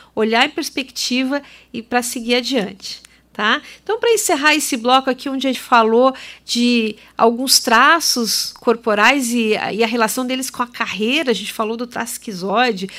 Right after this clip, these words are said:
falou do traço oral, eu vou terminar esse, esse bloco lendo pra vocês,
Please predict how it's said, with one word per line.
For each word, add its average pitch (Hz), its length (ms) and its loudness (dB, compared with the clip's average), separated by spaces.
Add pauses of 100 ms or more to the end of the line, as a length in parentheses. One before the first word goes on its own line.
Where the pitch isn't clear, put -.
(140)
falou 240 220 0
do 233 140 -6
traço 247 360 -2
oral, 214 400 4 (380)
eu 247 60 -4
vou 294 80 0
terminar 285 640 4
esse, 220 1300 2 (360)
esse 226 300 -2
bloco 233 640 -2 (200)
lendo 311 380 -6
pra 311 140 -2
vocês, 285 680 -6